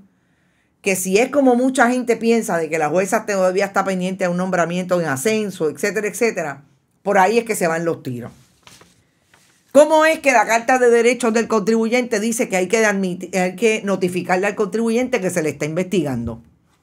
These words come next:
A ninguna de las dos imputadas se le anunció que estaban siendo, eh, investigadas. Importante, que nunca se les dijo que se estaban pidiendo las planillas.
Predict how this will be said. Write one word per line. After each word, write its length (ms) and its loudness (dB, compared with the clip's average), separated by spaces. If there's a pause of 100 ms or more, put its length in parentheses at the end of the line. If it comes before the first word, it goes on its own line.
(360)
A 120 4
ninguna 400 6
de 60 4
las 180 4
dos 200 4
imputadas 600 2
se 380 -2
le 380 -2 (480)
anunció 500 4
que 80 -2
estaban 680 0 (440)
siendo, 720 0 (540)
eh, 260 2
investigadas. 800 2 (320)
Importante, 840 0 (720)
que 160 -4
nunca 380 4
se 120 0
les 160 0
dijo 240 4
que 60 -2
se 120 -2
estaban 320 2
pidiendo 380 2
las 140 2
planillas. 680 -2